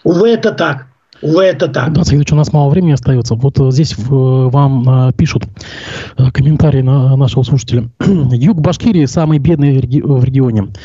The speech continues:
Speaker 2: Вышли в основном деревенские», ну, имеется в виду к зданию суда,
Speaker 1: Да.
Speaker 2: э, в Баймаке. «Вышли в основном деревенские, не молодёжь, а люди в возрасте. Говорить, что они пятая колонна, враги страны, это перебор». Что скажете?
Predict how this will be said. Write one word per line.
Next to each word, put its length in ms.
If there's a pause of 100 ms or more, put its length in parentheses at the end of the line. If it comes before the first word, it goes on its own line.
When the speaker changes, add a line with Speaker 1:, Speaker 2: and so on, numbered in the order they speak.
(200)
Speaker 2:
Вышли 400
в 60
основном 400
деревенские», 580
ну, 140
имеется 260
в 40
виду 260
к 100
зданию 320
суда, 420
Speaker 1:
Да. 220
Speaker 2:
э, 80
в 240
Баймаке. 520 (360)
«Вышли 380
в 20
основном 400
деревенские, 640
не 220
молодёжь, 540
а 120
люди 340
в 200
возрасте. 500 (300)
Говорить, 360
что 200
они 180
пятая 400
колонна, 680
враги 360
страны, 480
это 240
перебор». 500 (920)
Что 180
скажете? 420